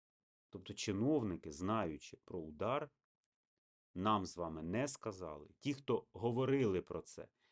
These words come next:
підпадали під статус «це іпсо»,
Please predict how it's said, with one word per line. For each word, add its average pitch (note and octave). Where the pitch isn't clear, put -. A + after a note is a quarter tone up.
підпадали G#2+
під -
статус -
«це G2+
іпсо», D3